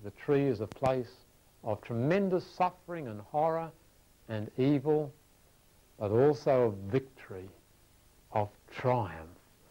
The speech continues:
For it's at the cross of Calvary that the one who'd bruised the Saviour's heel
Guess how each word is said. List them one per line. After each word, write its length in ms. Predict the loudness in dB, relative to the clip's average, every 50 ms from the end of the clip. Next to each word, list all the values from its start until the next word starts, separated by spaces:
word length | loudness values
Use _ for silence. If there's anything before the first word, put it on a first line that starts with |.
| -20 -20 -20 _ _ 0
For 180 | 2 4 4
it's 140 | 4 4 4
at 220 | 2 2 2 0 -4
the 80 | -6
cross 340 | -4 0 0 0 0 -2 -4
of 160 | -8 -8 -6
Calvary 640 | -6 -4 -2 -2 -2 -2 -4 -8 -12 -16 -16 -18 -18 -20 -20 _ _ _ _ _ _ _ _ _ _ _ _ _ _ -8
that 80 | -6 -2
the 140 | 0 2 2
one 240 | 4 4 4 4
who'd 280 | 2 2 2 2 0 0
bruised 520 | 2 4 4 6 6 6 4 4 0 -2
the 80 | -8 -8
Saviour's 640 | -4 0 2 2 4 2 2 0 -2 -4 -4 -6 -6 -4
heel 420 | -2 -2 -2 -2 -6 -8 -12 -16